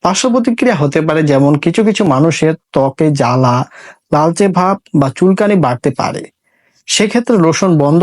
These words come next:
করে ডাক্তারের পরামর্শ নিন। আর এটাই ছিল লরিক্স প্লাস লোশন নিয়ে বিস্তারিত আলোচনা। ভিডিওটি ভালো লাগলে লাইক দিন, শেয়ার করুন এবং চ্যানেলটি সাবস্ক্রাইব করতে ভুলবেন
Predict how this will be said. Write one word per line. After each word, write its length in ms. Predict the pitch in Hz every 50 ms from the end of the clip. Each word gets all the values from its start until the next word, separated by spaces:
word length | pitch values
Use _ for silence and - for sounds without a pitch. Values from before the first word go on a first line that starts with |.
| 190 185
করে 140 | - 196 208 196
ডাক্তারের 480 | 170 - 135 131 - 185 180 196 190 -
পরামর্শ 360 | - 131 131 139 143 135 - - 135 117 117
নিন। 160 | 110 - - - - _ _ _ _ _ _ _ _ _ _ _ -
আর 140 | 147 151 151 - -
এটাই 300 | - 226 208 - 262 -
ছিল 200 | - - - 233 254 254 247 220
লরিক্স 300 | 170 143 151 160 - - -
প্লাস 220 | 170 165 160 147 -
লোশন 280 | 160 147 - - 175 170 165
নিয়ে 120 | 170 165
বিস্তারিত 500 | 139 139 127 - - - 170 175 180 - 185 -
আলোচনা। 460 | - - 135 131 - - - - - - - _ _ _ _ _ _ _ _ _ - - - - _ _ -
ভিডিওটি 380 | 147 151 175 180 240 247 240
ভালো 280 | 220 170 139 139 151 165
লাগলে 380 | 170 175 175 180 - 180 170 175 196 208 - _ _ _ _ -
লাইক 260 | - 147 147 151 165 180 170 165
দিন, 160 | 190 190 196 208 226 240 - _ _ _ _ -
শেয়ার 380 | - - - - 175 170 175 196
করুন 280 | 190 - 202 202 196 208 - -
এবং 260 | - 160 156 151 151 160 190 185
চ্যানেলটি 460 | - 180 175 180 185 190 180 175 160 180 226 233 - - - - _ - - -
সাবস্ক্রাইব 440 | 190 196 202 - - - 226 220 - -
করতে 220 | - 175 170 - 170
ভুলবেন 420 | 151 117 143 139 131 120 120 113